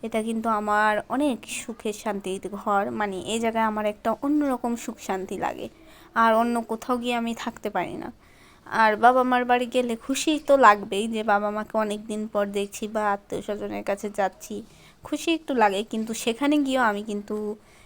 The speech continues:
এই যে আমার ঘরে যে আমি যেই শান্তিটা পাই, এই শান্তিটা কিন্তু আমি ওইখানে গিয়ে পাই না।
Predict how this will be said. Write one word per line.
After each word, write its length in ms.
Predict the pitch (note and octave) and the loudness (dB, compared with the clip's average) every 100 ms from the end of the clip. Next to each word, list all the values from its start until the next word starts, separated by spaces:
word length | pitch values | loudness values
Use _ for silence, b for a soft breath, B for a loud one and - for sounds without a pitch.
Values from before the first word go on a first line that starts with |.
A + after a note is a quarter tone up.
| b | b
এই 100 | B3+ | -2
যে 80 | C4 | 0
আমার 180 | B3+ A#3 | 0 0
ঘরে 260 | A#3 A3 | 0 0
যে 80 | A3 | 0
আমি 140 | A3 G#3+ | -2 0
যেই 180 | A3 | -2
শান্তিটা 480 | A3 A3+ G#3+ G#3+ G#3 | 0 -4 -4 -2 -2
পাই, 340 | G3+ F3+ F#3+ - | -2 -4 -4 -6
এই 160 | G3 G#3 | -6 -4
শান্তিটা 440 | A#3+ A3+ G#3 G#3 | -4 -2 -2 -2
কিন্তু 240 | G#3 G3+ G3+ | -4 -4 -4
আমি 160 | G3 | -4
ওইখানে 360 | G3 G3 A3 G#3 | -6 -6 -6 -6
গিয়ে 200 | A3 G#3+ | -4 -6
পাই 320 | A3+ G#3+ E3+ | -2 -2 -4
না। 140 | - | -10